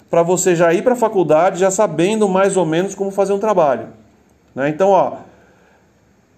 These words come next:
acabei de configurar o trabalho todo, já tô com, ó, tá vendo ali, ó? Tô com sete páginas já. Então, só pra, só pra gente entender como é que a gente faz o sumário, eu vou lá na página do sumário, ó.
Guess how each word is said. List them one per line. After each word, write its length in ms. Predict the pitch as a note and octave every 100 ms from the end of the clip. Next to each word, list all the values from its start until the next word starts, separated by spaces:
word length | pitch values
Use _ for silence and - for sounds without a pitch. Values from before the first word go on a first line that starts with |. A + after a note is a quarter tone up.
| _ _
acabei 340 | G#3 F3 A#3
de 100 | A#3+
configurar 480 | B3 A3+ A3+ A3 G#3+
o 40 | G#3+
trabalho 400 | G#3 A3 B3 -
todo, 200 | E3 B2+
já 140 | D#3+
tô 160 | E3 G#3+
com, 180 | A3+ G#3
ó, 240 | F3+ A#2
tá 140 | A#2
vendo 200 | C#3 F3
ali, 180 | D#3+ A3
ó? 220 | F#3+ A#2+ - - _ _ _ _ _ _ _ _ _ -
Tô 120 | D#3+
com 160 | G3 G3
sete 400 | - G#3+ A#3+ -
páginas 580 | - A3 G#3+ G#3+ A3+ E3
já. 320 | D3+ B2+ A2+ - - - - - - - - - - - -
Então, 280 | C3+ B2+ A3
só 160 | A3 B3
pra, 500 | C4+ A#3+ G#3 E3+ D3
só 140 | G3+
pra 160 | G#3 G#3+
gente 320 | G3 F#3+ F#3
entender 520 | F3 E3+ D#3 C#3 E3+
como 140 | D#3 C#3+
é 40 |
que 60 | C#3+
a 40 |
gente 180 | C#3 C3+
faz 260 | C#3+ C3+
o 60 | B2
sumário, 480 | - B2 D3 G#3 D#3
eu 60 |
vou 120 | B2+ D3+
lá 120 | F#3
na 100 | G#3+
página 400 | G#3 G3 G3 G3+
do 80 | F#3+
sumário, 540 | A3+ G3+ D#3+ B2+
ó. 40 | A#2